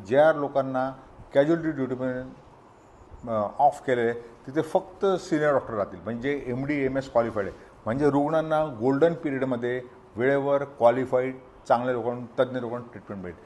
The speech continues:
म्हणजे नक्कीच तो जीव वाचेल. कारण पहिल्या दोन तासामध्ये ट्रीटमेंट मिळाली पाहिजे आणि त्याला क्वालिफाईड लोकं, म्हणजे सर्जरी, मेडिसिन, ऑर्थो आणि ॲनेस्थेटिस्ट, पोस्ट एमडी लोकं तिथे काम करतील.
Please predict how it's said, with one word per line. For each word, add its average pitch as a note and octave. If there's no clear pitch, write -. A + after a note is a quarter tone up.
म्हणजे C3
नक्कीच D3+
तो C#3
जीव G#2+
वाचेल. F#2
कारण B2
पहिल्या C3+
दोन F#3+
तासामध्ये D3
ट्रीटमेंट A#2+
मिळाली G2+
पाहिजे G2
आणि G#2
त्याला C3
क्वालिफाईड B2
लोकं, C3
म्हणजे -
सर्जरी, C#3+
मेडिसिन, C3
ऑर्थो A#2+
आणि A#2+
ॲनेस्थेटिस्ट, B2
पोस्ट G3+
एमडी E3
लोकं C3
तिथे A#2+
काम F#2+
करतील. E2